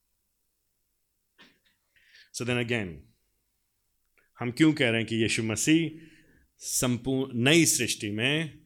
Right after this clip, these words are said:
नई सृष्टि में सर्वश्रेष्ठ है? क्यों कह रहे हैं नई सृष्टि? क्योंकि जब वर्स फिफ्टीन to सेवनटीन हमने देखा, पन्द्रह से सत्रह में,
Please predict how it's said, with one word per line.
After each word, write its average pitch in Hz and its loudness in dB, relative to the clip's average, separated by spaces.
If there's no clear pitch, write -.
नई 117 2
सृष्टि 110 -2
में 120 -4
सर्वश्रेष्ठ 104 -2
है? 107 -6
क्यों 139 0
कह 120 0
रहे 110 -2
हैं 107 -2
नई 107 -4
सृष्टि? - -10
क्योंकि 131 -4
जब 127 -2
वर्स 120 0
फिफ्टीन 202 2
to 160 0
सेवनटीन 160 0
हमने 107 -2
देखा, 90 -10
पन्द्रह 117 -4
से 92 -2
सत्रह 92 -12
में, 131 -6